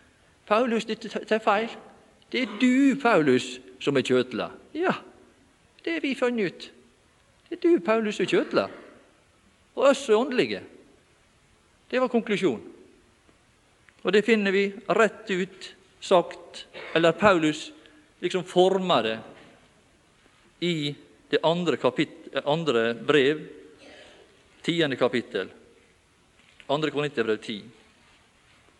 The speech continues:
Der finner vi at egentlig mente de det om han.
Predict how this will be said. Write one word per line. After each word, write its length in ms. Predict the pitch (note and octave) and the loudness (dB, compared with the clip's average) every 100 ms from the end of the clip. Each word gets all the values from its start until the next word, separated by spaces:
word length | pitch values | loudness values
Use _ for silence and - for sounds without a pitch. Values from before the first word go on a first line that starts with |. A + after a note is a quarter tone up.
| _ _ _ _ _ _ _ D3+ | _ _ _ _ _ _ _ -4
Der 120 | C#3 | -2
finner 280 | E3 C#3 A2+ | -2 -4 -2
vi 100 | A#2 A#2 - - - B2 | -4 -6 -16 -20 -10 -6
at 160 | A#2+ | -2
egentlig 500 | D#3+ C3+ A2 A2+ A2+ | -2 -2 -2 -4 -4
mente 340 | A#2+ B2+ - A2 | -2 -4 -4 -6
de 80 | A2 | -2
det 160 | A2 | -2
om 120 | G#2 G2+ | -4 -8
han. 180 | G2 | -12